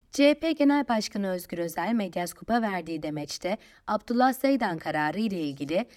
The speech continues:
"Bu, bazı belediye başkanı seçilebilir, Vanlılar seçemez demek." dedi. Eski A K P'li vekil Abdülmutalip Özbek, Abdullahat Arvas'a o koltuğa oturma çağrısı yaptı. Özbek,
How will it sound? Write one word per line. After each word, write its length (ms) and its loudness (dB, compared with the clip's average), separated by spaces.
"Bu, 320 0
bazı 360 4
belediye 420 0
başkanı 440 -2
seçilebilir, 800 -4
Vanlılar 440 2
seçemez 580 -2
demek." 320 -6
dedi. 260 -6
Eski 340 2
A 120 4
K 180 0
P'li 340 -2
vekil 380 -2
Abdülmutalip 920 -2
Özbek, 480 -2
Abdullahat 680 2
Arvas'a 680 0
o 180 2
koltuğa 480 0
oturma 400 -2
çağrısı 460 -6
yaptı. 400 -4
Özbek, 580 0